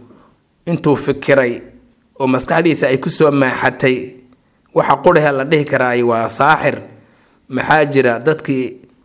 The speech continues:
walaalaha ahaa buu kala geeyey, hadalkiisaa kala geeyey. Intaa markay maskaxdiisii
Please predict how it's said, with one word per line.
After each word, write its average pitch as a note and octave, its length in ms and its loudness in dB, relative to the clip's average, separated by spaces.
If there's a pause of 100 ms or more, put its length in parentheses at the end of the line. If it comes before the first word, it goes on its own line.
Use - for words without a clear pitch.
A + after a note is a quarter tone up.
(140)
walaalaha C#3 440 2
ahaa C#3+ 220 0
buu C#3 140 -4
kala B2+ 220 0
geeyey, A#2+ 500 2
hadalkiisaa C#3+ 600 0
kala B2+ 220 0
geeyey. A#2+ 460 2 (720)
Intaa C#3+ 260 0
markay D3+ 240 0
maskaxdiisii C3+ 840 -2